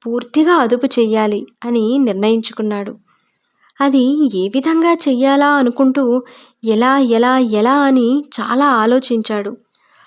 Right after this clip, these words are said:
అలా ఆలోచించగా అతనికి ఒక విషయం స్పష్టంగా అర్థమైంది. ఆ రోజు నుండి పిల్లవాడికి రామాయణం, భారతం, భాగవతం,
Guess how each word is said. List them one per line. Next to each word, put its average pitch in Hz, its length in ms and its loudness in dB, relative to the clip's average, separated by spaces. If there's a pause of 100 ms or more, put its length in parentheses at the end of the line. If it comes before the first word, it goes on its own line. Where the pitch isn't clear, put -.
(720)
అలా 302 180 2
ఆలోచించగా 269 1040 0 (240)
అతనికి 254 640 0 (240)
ఒక 285 140 0
విషయం 269 640 0 (140)
స్పష్టంగా 220 720 -4
అర్థమైంది. 208 760 -4 (440)
ఆ 269 160 2
రోజు 240 280 0
నుండి 330 320 4
పిల్లవాడికి 240 960 0 (340)
రామాయణం, 220 760 -2
భారతం, 233 840 -2
భాగవతం, 247 1080 -2